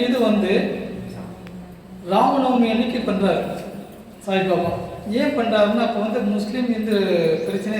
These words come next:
ரொம்ப அதிகமா இருந்ததுனால அவங்க ஒற்றுமைப்படுத்துறதுக்காக இந்த இதுல பண்ணலாம்னு சொல்லி பண்ணாங்க. ஆனா அதுக்கு பிறகு வந்து சாய் சகுனோபாசனாங்கிற ஒரு புத்தகத்தை எழுதின ஜாகேஸ்வர்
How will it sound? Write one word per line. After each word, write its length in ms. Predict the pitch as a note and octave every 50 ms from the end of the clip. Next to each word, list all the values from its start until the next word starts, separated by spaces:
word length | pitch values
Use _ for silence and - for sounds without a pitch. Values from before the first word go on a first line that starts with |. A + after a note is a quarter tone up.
| F#3 E3+
ரொம்ப 140 | F3 G3 F#3+ F3
அதிகமா 280 | F3 F3+ F3+ F3+ F#3 F3
இருந்ததுனால 420 | F3 F3 E3+ E3+ F3 F3 F#3+ A3 G#3
அவங்க 240 | G3 F3+ F3 E3 F3
ஒற்றுமைப்படுத்துறதுக்காக 880 | - - A#3+ A3 - - - G3 F3 F3 E3+ F#3 F#3+ A3 A#3 A#3+ A3 G3
இந்த 120 | F#3 F3+ F3+
இதுல 160 | F#3+ F#3+ F#3 F#3
பண்ணலாம்னு 320 | F3 F3 F3+ F#3 F3+ F3 F#3
சொல்லி 140 | F3 F#3+ F#3+ F3+ E3
பண்ணாங்க. 360 | D#3+ E3 D#3+ D3+ D3 D3 F3 A3 - - - - - - - - - - - - - - - - - - - - - - - - - - G3+ G3+
ஆனா 180 | G3+ G3 G3 - - - - - - - - - - - - - - - - - - - G3+
அதுக்கு 200 | G3+ A3 G3+ - G#3+
பிறகு 200 | A#3+ C4+ C4 A#3+ A3 A3 G#3+
வந்து 200 | G#3+ - B3+ B3+ G#3+ G3+ G3+ - - - - - - - - - - - - - - - - - - - - - - - - - - - - - - - - - -
சாய் 280 | G3+ A3 - - - -
சகுனோபாசனாங்கிற 800 | G3+ G3+ G#3+ G#3+ A3+ G#3+ G#3 A3+ G#3 G3+ A3 A3 A3 G3+ G3+ G3+ F#3+ F#3+
ஒரு 100 | F#3 F3+ F3+ -
புத்தகத்தை 380 | G3 F#3+ A3 A3 A3 G3+ F#3+ G3+ F#3+
எழுதின 260 | F#3 F#3 F#3+ F#3+ F#3+ F#3 E3 D3+ - - - - - - - - - - - - - - - - - - - - - - - - - - - - - - - - - - - G4+ - - - G#4+ - - - - - - - D#4+ D4 A#3+ G#3+ G3 F#3 F3+ F3 - F#3+
ஜாகேஸ்வர் 580 | G3+ G#3+ G#3+ A3+ A3+ G#3+ - - A3+ A3 A3+